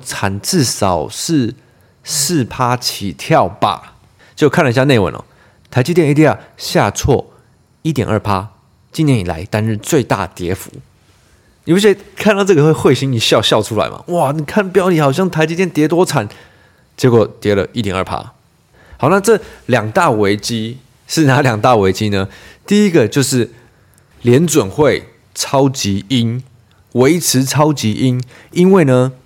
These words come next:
有个联准银行总裁布拉德，这很有名嘛，我们从去年开始就一直听到他很喜欢出来发言。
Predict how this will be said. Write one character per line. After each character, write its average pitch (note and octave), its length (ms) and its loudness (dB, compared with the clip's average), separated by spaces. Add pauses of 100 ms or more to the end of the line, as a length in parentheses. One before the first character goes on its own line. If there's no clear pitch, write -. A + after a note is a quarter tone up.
(340)
有 A#2 100 2
个 A2 100 2
联 B2+ 180 4
准 C#3 120 2
银 A2+ 140 0
行 A2+ 100 0
总 G#2+ 160 -6
裁 F#2 160 -8
布 A2+ 240 -2
拉 F#2+ 160 2
德， F2 120 -4
这 A2+ 100 2
很 A2 80 2
有 G#2 80 0
名 F2 160 -6
嘛， E2+ 80 -8
我 E2 60 -8
们 F2 80 -10
从 F#2+ 200 -8
去 C#3+ 200 0
年 G#2+ 180 2
开 G#2+ 160 0
始 F#2+ 80 -8
就 G#2+ 160 -2
一 C#3+ 140 -6
直 A2 200 -10
听 A2+ 280 -10
到 A2+ 200 0 (200)
他 G2+ 220 0
很 A#2+ 260 -4
喜 F#2+ 180 -2
欢 F#2+ 220 -4
出 G#2 180 -4
来 E2+ 80 0
发 F2+ 260 0
言。 C#2 140 -8